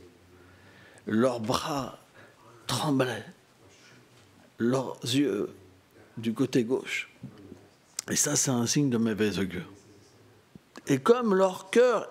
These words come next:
et leur esprit n'est simplement focalisé que sur Krishna, tout de suite, ils ont compris que Krishna a un problème. Et ils sont partis en courant. Ils ne savaient même pas où c'était. Même pas. Même pas.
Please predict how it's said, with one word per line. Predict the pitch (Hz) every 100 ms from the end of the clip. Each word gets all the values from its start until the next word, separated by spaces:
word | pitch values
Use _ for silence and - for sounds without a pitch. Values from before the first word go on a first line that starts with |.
| -
et | 143
leur | 160 151
esprit | 156 - - 196 269 - - - -
n'est | 139 165
simplement | - - 269 214 - 240 233 247 226
focalisé | - 226 214 214 202 214
que | -
sur | 208 -
Krishna, | - 180 - 202 302 - - - -
tout | 214
de | 196
suite, | - - 196 -
ils | 139
ont | 147
compris | 135 143 - 151
que | -
Krishna | 123 127 113
a | 110 123
un |
problème. | 101 - 92 95 - -
Et | 139
ils | 156
sont | - 196
partis | 202 - -
en | 190
courant. | 170 180 131
Ils | 160
ne |
savaient | - 240 269
même | 320 381 381
pas | 440 427 403
où | 403
c'était. | - 466 480 508 233 175 - - - - -
Même | 359 453 440
pas. | 508 494 359 127 - - - - - - - - - - - _ _ _ _ _ _ -
Même | 440 466 -
pas. | 494 403 170 -